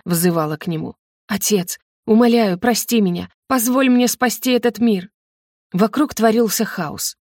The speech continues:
земля сотрясалась, лопалась и исторгала наружу потоки раскаленной магмы. Небо чернело от пепла и дыма. Армии сумеречных тварей беспрепятственно вторгались в сферу этого мира, пытаясь найти и поглотить все живое,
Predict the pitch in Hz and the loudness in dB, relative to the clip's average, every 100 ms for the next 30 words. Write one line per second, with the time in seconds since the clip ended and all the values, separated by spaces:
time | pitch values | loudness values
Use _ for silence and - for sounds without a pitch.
0 | - 165 202 226 226 165 - 151 - 196 | -2 2 4 2 0 -4 -6 -6 -2 -2
1 | 190 170 - _ - 170 226 214 175 180 | -4 -8 -12 _ -2 4 4 2 -2 -4
2 | - - 185 185 - 185 180 185 165 156 | -6 -2 0 2 0 0 2 2 2 2
3 | 190 185 165 175 190 180 170 165 - 170 | 2 0 0 -2 -2 -2 -2 -2 -4 -4
4 | 165 160 165 160 151 160 160 _ _ _ | -2 0 0 -2 -4 -8 -10 _ _ _
5 | _ 190 208 208 190 214 180 180 190 175 | _ 2 4 4 2 2 2 2 2 0
6 | 175 - 202 190 180 170 165 160 151 _ | -2 0 0 0 -2 -2 -4 -6 -10 _
7 | _ _ - 220 214 214 202 220 208 190 | _ _ 0 2 4 4 2 2 2 0
8 | - 196 - 196 233 226 190 - 185 214 | -2 -4 -4 -2 2 2 -2 -2 0 0
9 | - 196 233 233 - 202 190 - 190 185 | 0 0 0 -2 -2 -2 -2 -2 -2 0
10 | 202 190 175 - - - - 202 196 - | 0 2 0 -4 -8 -6 0 0 0 -2
11 | 175 175 196 214 202 160 - - 180 170 | -4 0 2 4 2 0 -4 -4 -2 0
12 | - 170 160 - 214 190 - 160 165 160 | 0 -2 -2 0 0 2 0 0 0 0
13 | 180 - - 185 165 180 202 185 147 | -4 -6 -2 -2 0 2 2 0 -4